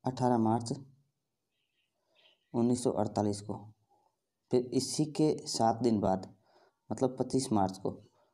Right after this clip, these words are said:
पूर्व राजस्थान, और इसके <clears throat> पूर्व राजस्थान, इसके बाद इसी के एक महीने बाद, मतलब एक महीने बाद,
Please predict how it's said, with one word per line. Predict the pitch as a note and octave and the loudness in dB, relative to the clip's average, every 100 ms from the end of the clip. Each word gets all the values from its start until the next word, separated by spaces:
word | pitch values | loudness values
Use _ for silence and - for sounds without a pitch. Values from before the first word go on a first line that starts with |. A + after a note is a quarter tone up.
| _ _ | _ _
पूर्व | C3 B2+ | 2 4
राजस्थान, | B2 A#2 A#2 - B2 B2 - - _ _ | 4 2 -2 -2 -2 -2 -8 -20 _ _
और | - | -6
इसके | - B2+ - - C#3+ C#3+ C#3+ - - _ _ - | -2 -2 -4 0 4 4 0 -10 -18 _ _ -6
<clears throat> | C3+ A#2+ - - | -6 -6 -12 -4
पूर्व | C#3+ C#3 | 0 2
राजस्थान, | C3 B2+ - B2+ C3 - | 2 0 0 -2 -2 -10
इसके | - B2 | -2 2
बाद | A2+ B2 A#2 - - _ _ _ - | 2 0 -4 -16 -20 _ _ _ -4
इसी | C3+ - C#3 C#3 | -2 0 -2 2
के | C#3+ D#3 - - - _ _ _ _ _ - - | 2 2 -2 -16 -20 _ _ _ _ _ -10 0
एक | C#3+ C#3 | 2 4
महीने | A2 A2+ A2 | 2 2 2
बाद, | F#2 F#2+ G#2 _ _ _ _ _ _ _ _ _ _ _ _ _ - _ _ - _ _ _ - | 0 -4 -8 _ _ _ _ _ _ _ _ _ _ _ _ _ -20 _ _ -20 _ _ _ -2
मतलब | B2+ A2 - - | 0 0 -2 2
एक | C#3 C#3 | 2 4
महीने | G#2+ G#2+ G2 | 2 4 2
बाद, | F#2 E2+ | 0 -2